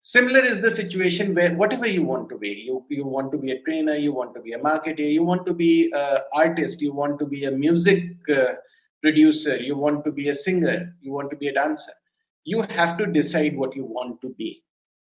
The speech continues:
and just remove everything else, because everything else is nothing but, but distraction from your goal. I, I think that's,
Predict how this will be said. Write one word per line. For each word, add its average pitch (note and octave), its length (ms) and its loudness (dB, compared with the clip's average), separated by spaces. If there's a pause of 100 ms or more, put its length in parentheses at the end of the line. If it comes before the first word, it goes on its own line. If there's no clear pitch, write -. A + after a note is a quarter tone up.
and E3+ 400 4
just - 640 0 (180)
remove E3 440 4
everything D3+ 640 2
else, B2+ 320 0
because D3+ 260 0
everything E3+ 440 2
else D#3 260 2
is D3+ 120 -6
nothing C#3 320 -4
but, - 120 -10 (320)
but D#3+ 180 2
distraction D3+ 560 0
from B2+ 160 -14
your A#2 220 -6
goal. A2 160 -6 (400)
I, F3 220 4
I F3+ 80 -4
think G#3+ 280 -2
that's, - 500 2